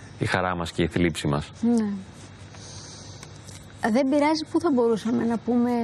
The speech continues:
Speaker 2: στην καθημερινότητα έτσι όπως τη βιώνουμε σήμερα, αυτή τη φράση;
Speaker 1: Κοίταξε, ε, όπως σου είπα, εγώ χρόνια ολόκληρα δεν έλεγα τη φράση "δεν πειράζει", αλλά το βίωνα αυτό. Ε,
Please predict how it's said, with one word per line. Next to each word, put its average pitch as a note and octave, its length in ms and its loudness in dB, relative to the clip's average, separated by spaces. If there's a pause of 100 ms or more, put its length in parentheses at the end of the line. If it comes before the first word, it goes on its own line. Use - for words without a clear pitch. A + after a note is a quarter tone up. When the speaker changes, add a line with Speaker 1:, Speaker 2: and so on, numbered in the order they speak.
Speaker 2:
στην A#3 260 0
καθημερινότητα G#3+ 800 2
έτσι G#3+ 260 0
όπως G#3 160 -2
τη A#3 100 0
βιώνουμε G#3 580 2 (520)
σήμερα, G#3+ 640 0 (800)
αυτή G#3+ 260 0
τη G#3+ 100 0
φράση; A3 540 0 (500)
Speaker 1:
Κοίταξε, - 420 0 (720)
ε, - 140 -4
όπως B2 280 2
σου - 140 0
είπα, A#2 200 2
εγώ B2+ 380 2 (240)
χρόνια A#2+ 420 2
ολόκληρα G#2 360 2
δεν C#3 140 2
έλεγα A2+ 280 4
τη - 100 -4
φράση E2 340 0
"δεν - 120 2
πειράζει", F#2+ 360 2 (120)
αλλά C3 240 2
το B2+ 140 0
βίωνα A2+ 460 4
αυτό. D#2 340 0 (720)
Ε, F#2+ 320 2